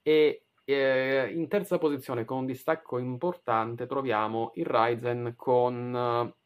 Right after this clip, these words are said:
eh, sette minuti e sette secondi. Ora, vabbè, questo era, volevo farmi, eh, un'idea delle differenze di performance e rendervi anche partecipi della cosa.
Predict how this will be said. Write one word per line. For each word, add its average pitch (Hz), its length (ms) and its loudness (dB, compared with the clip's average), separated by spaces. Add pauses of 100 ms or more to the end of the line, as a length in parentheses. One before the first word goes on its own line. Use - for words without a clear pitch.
(220)
eh, 120 220 0
sette 156 460 -2
minuti 139 680 -4
e - 160 -8
sette 117 440 -10
secondi. 92 600 -6 (640)
Ora, 113 340 4
vabbè, 117 280 0
questo 135 280 -4
era, 113 280 4 (880)
volevo 147 340 8
farmi, 180 680 2
eh, 127 340 2
un'idea 135 460 2
delle 113 160 0
differenze 107 1040 -4
di 110 140 -8
performance 120 600 -6
e 127 140 2
rendervi 131 360 -2
anche 127 200 0
partecipi 120 480 0
della 107 240 -2
cosa. 101 420 -4